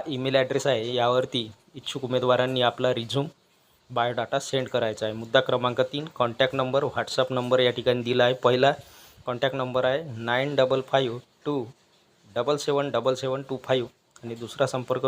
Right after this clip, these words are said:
क्रमांक ट्रिपल सेवन थ्री नाईन सेवन फोर सिक्स डबल फोर. Walk in interview on thirteen July two thousand twenty-five, Sunday from ten A M to टू P M. तर या ठिकाणी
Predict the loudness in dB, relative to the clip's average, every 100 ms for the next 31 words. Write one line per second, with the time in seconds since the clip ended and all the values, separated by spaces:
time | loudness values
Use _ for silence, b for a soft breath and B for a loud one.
0 | 0 0 0 -2 -4 -4 -4 -4 -2 -6
1 | -6 -6 -4 -4 -6 -4 -4 -4 0 -2
2 | -2 _ -8 -8 -2 0 0 0 0 0
3 | -4 b b b b 0 0 2 2 2
4 | 4 4 4 0 -10 _ b b b 2
5 | 4 4 -2 -12 0 2 2 -2 -2 -2
6 | 4 4 4 4 6 6 2 0 -2 -2
7 | 0 0 0 -2 -4 0 0 2 0 0
8 | -2 -2 -2 -4 -4 -4 -6 -6 -10 _
9 | -6 0 2 2 2 2 2 2 0 0